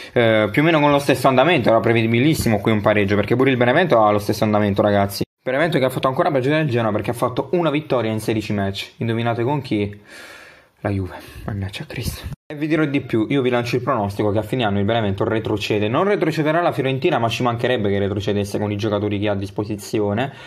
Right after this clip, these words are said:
Fiorentina che compie un balzo in classifica e va al tredicesimo posto, cioè con trentatré punti in trentadue partite al tredicesimo posto, insomma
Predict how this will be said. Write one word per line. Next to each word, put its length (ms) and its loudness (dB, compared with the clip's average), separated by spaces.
Fiorentina 480 0
che 200 -2
compie 380 -2
un 100 -2
balzo 280 -2
in 80 -4
classifica 520 -2
e 60 -2
va 120 0
al 100 -2
tredicesimo 600 -2
posto, 460 0
cioè 140 -2
con 180 -4
trentatré 460 -2
punti 360 -4
in 120 -4
trentadue 400 -2
partite 400 0
al 140 -2
tredicesimo 580 0
posto, 340 0
insomma 480 -4